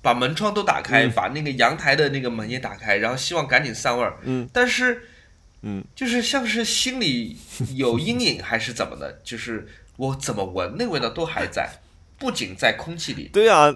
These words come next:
Speaker 1: 在我，在我手指间，在那个沙发的门皮上面，
Speaker 2: <laughs>
Speaker 1: 在我桌子上，在我书架上，就是这个味道好像哪里都在，我都不知道我是出了幻觉了，还是说这个味道就是这么的顽固，怎么都散不掉。
Speaker 2: 都是分子嘛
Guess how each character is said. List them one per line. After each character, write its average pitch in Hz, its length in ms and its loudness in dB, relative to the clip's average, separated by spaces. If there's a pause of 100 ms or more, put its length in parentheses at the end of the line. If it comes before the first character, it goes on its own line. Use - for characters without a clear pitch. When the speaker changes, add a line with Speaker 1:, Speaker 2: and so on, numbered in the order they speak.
Speaker 1:
在 165 180 6
我， 120 300 -2
在 254 140 6
我 160 140 8
手 170 200 0
指 139 160 -4
间， 143 340 0 (280)
在 185 260 4
那 180 120 2
个 147 160 2
沙 190 280 -2
发 196 200 2
的 170 100 0
门 113 220 -4
皮 - 180 -8
上 123 180 0
面， 90 100 -2
Speaker 2:
<laughs> 98 40 -6
Speaker 1:
在 160 120 2
我 110 140 0
桌 175 240 -2
子 143 120 -6
上， - 240 -6 (340)
在 - 180 0
我 131 140 4
书 226 240 0
架 220 200 6
上， 87 240 -2
就 - 120 -6
是 247 60 -2
这 294 120 0
个 285 60 4
味 247 100 4
道 185 120 6
好 113 160 2
像 180 280 0 (440)
哪 131 200 2
里 220 100 2
都 147 160 0
在， 139 160 6
我 120 140 4
都 202 100 -2
不 226 60 -8
知 262 60 2
道 240 80 6
我 147 100 4
是 117 100 -8
出 - 160 -6
了 208 60 2
幻 208 340 4
觉 107 140 -4
了， 101 80 0
还 120 140 -2
是 127 60 -6
说 143 80 0
这 139 120 -4
个 139 60 -2
味 139 120 0
道 131 80 2
就 123 80 -2
是 185 100 -8
这 165 120 -10
么 127 60 -8
的 101 80 -4
顽 85 220 -6
固， - 220 -12 (340)
怎 - 180 -2
么 107 60 -2
都 156 120 0
散 - 260 -4
不 98 60 -14
掉。 98 160 -8
Speaker 2:
都 160 160 -2
是 151 120 -2
分 139 280 2
子 113 160 -4
嘛 90 240 -6